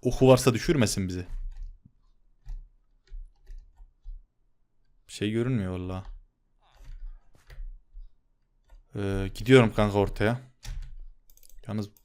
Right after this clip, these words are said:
bloğum da azmış benim ya. Hop, oha, buralar ben kazdıydım değil mi? Doğru.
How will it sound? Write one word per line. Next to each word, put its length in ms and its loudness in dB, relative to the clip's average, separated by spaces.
bloğum 320 0
da 60 -4
azmış 380 -8
benim 240 -6
ya. 280 -6
Hop, 240 2
oha, 340 2
buralar 340 4
ben 160 6
kazdıydım 500 2
değil 120 -2
mi? 60 -4
Doğru. 300 -2